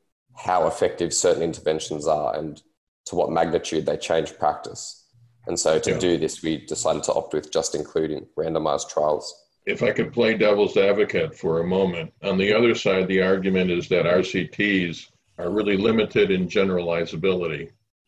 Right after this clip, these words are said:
Speaker 2: And so the risk you run by only looking at R C Ts is that you have greater internal validity, but you give up on generalizability. And so the risk is you're gonna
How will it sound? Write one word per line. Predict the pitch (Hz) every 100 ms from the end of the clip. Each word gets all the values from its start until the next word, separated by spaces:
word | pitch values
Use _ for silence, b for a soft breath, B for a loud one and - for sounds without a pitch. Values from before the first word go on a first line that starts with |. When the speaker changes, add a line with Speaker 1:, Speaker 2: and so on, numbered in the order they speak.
| _
Speaker 2:
And | 87 80
so | 101 92
the | 90
risk | 98 113 -
you | 95 87
run | 92 90
by | 85 85
only | 95 92
looking | 90 92 98 87
at | 82
R | 85 82
C | - 87
Ts | 78 127 123 92 82
is | 87 85
that | 90 82 - _ _ _ -
you | 90
have | 92 85
greater | 90 98 92 95
internal | 117 113 90 85 80
validity, | 82 82 82 87 87
but | 82 80
you | 82
give | 87 95 92
up | 95 92
on | 82 82
generalizability. | 87 87 85 82 82 80 - 78 101 101 92 85 80 - _ _ _ _ _ _ _
And | 87 80
so | - 92 90
the | 90
risk | 87 117 117 -
is | 92 90 82 - - _
you're | 85 90
gonna | 92